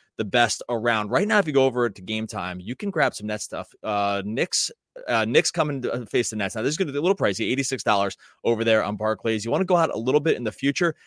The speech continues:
Denver at Brooklyn, starting at forty-three, and then the Pistons come to town in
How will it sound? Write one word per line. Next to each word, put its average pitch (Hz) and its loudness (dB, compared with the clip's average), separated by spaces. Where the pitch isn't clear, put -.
Denver 135 2
at 107 0
Brooklyn, 110 -4
starting 120 0
at 104 -6
forty-three, 110 0
and 98 -10
then 107 -2
the 87 -10
Pistons 101 -8
come 101 -6
to 95 -6
town 95 -4
in 104 0